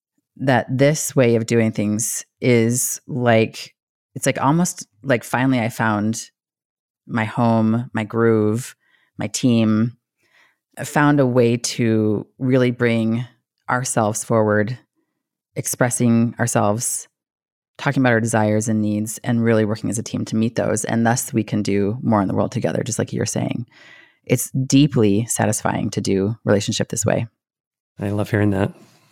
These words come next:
Speaker 2: It is for me too. And challenging too in certain ways, but I wouldn't want anything else.
Speaker 1: Me neither. So happy to be doing this with you.
Speaker 2: Mm-hmm.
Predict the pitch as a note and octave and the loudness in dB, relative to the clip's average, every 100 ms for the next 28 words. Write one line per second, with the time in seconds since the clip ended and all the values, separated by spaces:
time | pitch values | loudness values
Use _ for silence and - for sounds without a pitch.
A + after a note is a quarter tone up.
0 | - G#2+ G2 - G2 G2 - G2+ F#2+ - | -4 -4 -2 -4 -4 -2 -2 -2 -4 -4
1 | F3+ C3+ C3+ D3+ G#3+ F#3+ - - C#3 D#3 | 2 2 4 2 2 0 -2 -2 2 2
2 | G#2+ - - - G2 G2 G2+ F#2 - - | 0 -6 -4 -2 0 0 0 -2 -4 -2
3 | G2 F3 - - - - - - - - | -2 -2 -10 -20 -20 -20 -20 -20 -18 -8
4 | G2+ G#2 G#2 F#2+ G2 G2 G2 G2+ G2 F#2+ | -4 0 0 -2 -4 -4 -4 -4 -4 -6
5 | F#2+ - _ _ _ _ _ _ _ _ | -6 -8 _ _ _ _ _ _ _ _
6 | C3 B2+ A#2+ A#2+ A#2 B2 - - B2 A#2 | -2 0 0 0 0 -4 -10 -4 -2 -2
7 | - A#2+ B2 B2 B2 C3+ - - - D3+ | 0 0 2 2 2 -2 -2 -4 -2 -2
8 | G#2 F#2+ | -4 -8